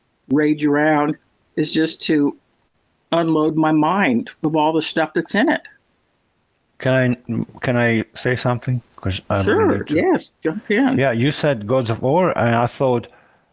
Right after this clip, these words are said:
Speaker 2: by gods of order you probably meant, like, opposite of chaos, 'cause there is a gods of order and the gods of chaos. But by order, I
Speaker 1: Yeah.
Speaker 2: mean, being an accountant, I love to say that everything, like, in our world is subject to balance.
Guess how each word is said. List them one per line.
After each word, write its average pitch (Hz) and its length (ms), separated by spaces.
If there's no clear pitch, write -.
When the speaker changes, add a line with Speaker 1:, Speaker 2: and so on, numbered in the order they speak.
Speaker 2:
by 123 180
gods 156 240
of 151 140
order 196 260
you 156 140
probably 151 480
meant, 139 520
like, 127 200
opposite 135 400
of 113 160
chaos, 113 380
'cause - 280
there 120 180
is 117 140
a 110 40
gods 110 300
of 113 140
order 127 240
and 107 240
the 110 60
gods 107 280
of - 160
chaos. 95 380
But 104 340
by 123 160
order, 156 280
I 113 160
Speaker 1:
Yeah. 127 60
Speaker 2:
mean, 127 340
being 147 180
an 117 120
accountant, 110 760
I 110 160
love 117 380
to 104 80
say 110 280
that 107 220
everything, 147 680
like, 120 180
in 110 140
our 120 180
world 131 540
is 123 180
subject 117 540
to 113 80
balance. 95 600